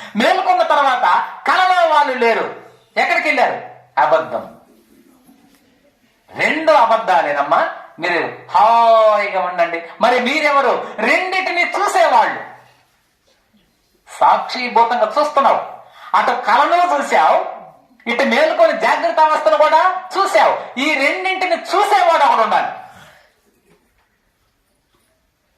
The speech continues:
రెండింటిని చూసేవాడు ఒకడు ఉన్నాడు. ఉంటేనే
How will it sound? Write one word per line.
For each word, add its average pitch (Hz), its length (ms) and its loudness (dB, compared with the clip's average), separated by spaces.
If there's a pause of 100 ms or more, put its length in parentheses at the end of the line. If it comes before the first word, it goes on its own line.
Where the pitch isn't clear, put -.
(140)
రెండింటిని 302 500 -2
చూసేవాడు 320 1040 2
ఒకడు 262 220 2
ఉన్నాడు. 262 540 2 (400)
ఉంటేనే 302 1000 2